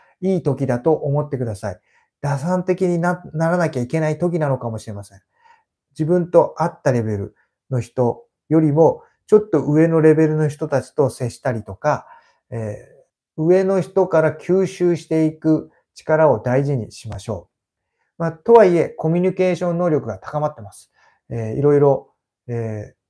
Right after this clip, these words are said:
仲のいい人ができたり、いい出会いに恵まれたり、えー、幸せを感じられる時です。なので、まあ、気になる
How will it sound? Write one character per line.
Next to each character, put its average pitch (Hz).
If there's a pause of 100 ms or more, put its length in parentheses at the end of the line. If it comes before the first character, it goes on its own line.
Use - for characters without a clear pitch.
仲 139
の 113
い 143
い 123
人 131
が 104
で 147
き 143
た 131
り、 104 (360)
い 156
い 113
出 127
会 123
い -
に 107
恵 110
ま 147
れ 151
た 151
り、 113 (440)
え 104
ー、 101
幸 151
せ 151
を 143
感 143
じ 143
ら 143
れ 139
る 139
時 139
で 110
す。 - (320)
な 165
の 170
で、 131 (280)
ま 156
あ、 127 (320)
気 -
に 180
な 190
る 147